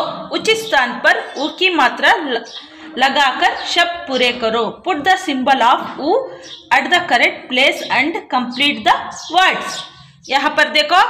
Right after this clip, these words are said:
उ की मात्रा लगा चुके हैं। इन शब्दों को उ की मात्रा लगाना है। गुड़िया, गुलाब, मुरली, कुर्ता,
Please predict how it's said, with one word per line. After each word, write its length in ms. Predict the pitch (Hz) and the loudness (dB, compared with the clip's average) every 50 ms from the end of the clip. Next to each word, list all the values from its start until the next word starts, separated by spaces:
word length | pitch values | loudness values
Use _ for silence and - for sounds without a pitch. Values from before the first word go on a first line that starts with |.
| - - - - - 247 | 0 -6 -8 -6 -4 -4
उ 80 | 285 | -4
की 120 | - - 294 | -2 -2 0
मात्रा 320 | 269 277 277 277 320 - | 2 2 2 4 2 2
लगा 320 | 480 403 269 240 240 247 240 | 2 4 2 4 4 2 2
चुके 320 | 247 - 226 - 233 226 | 2 -2 -8 -4 -2 -2
हैं। 260 | 220 - - 240 247 233 | -2 -2 -4 -4 -4 -4
इन 340 | 196 - - 247 294 370 | -6 -6 -6 -4 -4 -2
शब्दों 420 | - - 339 311 294 214 208 269 254 240 254 269 | 0 2 2 2 2 2 2 2 2 2 2 2
को 60 | 339 523 - - - - - - - 247 | 2 2 2 -4 -8 -10 -12 -10 -4 -4
उ 60 | 294 285 | -4 -2
की 100 | - 269 | -2 -2
मात्रा 320 | 254 240 220 220 - 403 523 587 - - - | 0 0 0 0 2 2 2 2 0 -6 -2
लगाना 600 | 226 233 240 240 190 233 226 220 214 208 202 202 196 | 0 0 2 2 0 -2 -2 -2 -2 -2 -2 -2 -4
है। 480 | 196 - 214 208 214 214 202 190 185 180 - - _ _ _ _ _ _ _ _ _ _ _ _ _ _ _ _ - - - - _ _ _ _ _ _ _ _ - - - - - _ _ _ _ _ - _ _ - - - - - _ _ _ _ _ _ - - 196 185 | -4 -4 -4 -2 -2 -4 -4 -6 -6 -8 -10 -18 _ _ _ _ _ _ _ _ _ _ _ _ _ _ _ _ -20 -20 -20 -20 _ _ _ _ _ _ _ _ -20 -20 -20 -20 -20 _ _ _ _ _ -20 _ _ -20 -20 -20 -20 -20 _ _ _ _ _ _ -14 -10 -4 -2
गुड़िया, 600 | 262 269 - 277 277 277 277 285 311 359 453 - - - - - - - - - - | 0 2 2 2 4 4 4 4 4 2 2 -2 -6 -10 -12 -14 -18 -20 -20 -16 -12
गुलाब, 920 | 220 214 214 254 247 254 247 247 247 262 302 339 - - - - - - - - - - - | -8 -4 -2 0 2 4 6 6 6 6 4 4 2 -2 -10 -12 -14 -16 -18 -20 -20 -14 -10
मुरली, 640 | 214 226 247 240 247 247 247 247 247 262 294 330 392 480 - - - - - - - - - - - | -6 -4 -2 0 0 2 2 2 2 4 4 4 2 2 -2 -6 -14 -14 -16 -18 -20 -20 -20 -10 -2
कुर्ता, 580 | 277 269 262 202 - - 277 262 262 285 320 | -2 -2 -2 -2 -6 0 4 4 6 6 6